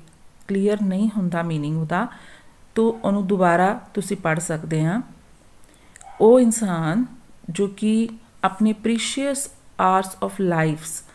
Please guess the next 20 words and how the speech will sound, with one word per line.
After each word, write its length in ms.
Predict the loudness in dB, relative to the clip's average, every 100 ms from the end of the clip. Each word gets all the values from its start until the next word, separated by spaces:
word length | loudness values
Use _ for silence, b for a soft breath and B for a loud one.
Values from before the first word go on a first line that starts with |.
| b b b -4
ਆਪਣੀ 280 | -2 2 0
ਜ਼ਿੰਦਗੀ 640 | 2 -2 0 0 0 -2
ਦਾ 420 | -2 0 0 -2 -6 -4
ਕੀਮਤੀ 520 | 0 0 0 -2 -2
ਸਮੇਂ 500 | 0 0 0 0 -2 -8 b b b b b -4
ਜੋ 120 | -2
ਕਿ 160 | 0
ਸੀਡ 480 | -2 0 0 2 0
ਟਾਈਮ 380 | 0 0 0 0
ਹੁੰਦਾ 280 | 0 -2 -4
ਹੈ। 120 | -6
ਸੀਡ 400 | -4 -2 0 -2
ਟਾਈਮ 340 | 0 0 0
ਦਾ 100 | 0
ਮਤਲਬ 400 | -2 -4 -4 -2
ਹੈ 140 | -2 -4
ਕੰਮ 400 | 0 2 4 2
ਕਰਨ 360 | 0 0 0
ਦਾ 140 | -2 -2
ਸਮੇਂ, 380 | -2 -2 -2